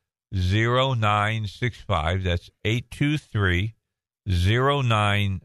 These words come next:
six five, so that you can call in and, uh, ask your questions, anything you wanna ask about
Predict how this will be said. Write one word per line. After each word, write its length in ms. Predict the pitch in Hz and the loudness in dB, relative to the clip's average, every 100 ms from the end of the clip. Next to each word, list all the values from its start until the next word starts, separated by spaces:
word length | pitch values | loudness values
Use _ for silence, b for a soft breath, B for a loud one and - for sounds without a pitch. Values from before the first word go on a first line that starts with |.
| - | -14
six 360 | - 139 147 | -4 -2 -2
five, 600 | - - 95 85 90 95 _ _ _ _ _ | -4 0 2 2 0 -4 _ _ _ _ _
so 240 | - 101 | -2 0
that 160 | 98 95 | 0 0
you 160 | 104 | -2
can 100 | 107 | -2
call 400 | 101 113 110 107 | 0 2 2 2
in 320 | 107 104 110 101 | 0 2 2 0
and, 300 | 87 87 95 | 0 0 0
uh, 200 | 90 87 | 2 0
ask 340 | 101 110 113 - | 0 0 -2 -6
your 140 | 120 | -6
questions, 760 | 113 - 101 - - 104 104 - _ _ _ _ - | -4 0 0 -2 -4 -2 -2 -4 _ _ _ _ -4
anything 340 | 160 160 143 | -2 0 2
you 120 | 143 | 2
wanna 220 | 139 135 131 | 2 0 0
ask 420 | 147 127 104 - | -2 -2 -4 -4
about 400 | 90 95 92 | 0 2 0